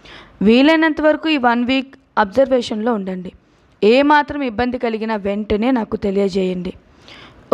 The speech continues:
"ఓకే డాక్టర్," అని లేచి నిలబడి వెనక్కు తిరిగి అడుగులు వేస్తున్నాడే కానీ అశ్విన్ మనసులో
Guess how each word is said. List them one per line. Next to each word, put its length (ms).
"ఓకే 220
డాక్టర్," 420
అని 200
లేచి 500
నిలబడి 540
వెనక్కు 580
తిరిగి 420
అడుగులు 400
వేస్తున్నాడే 720
కానీ 360
అశ్విన్ 420
మనసులో 520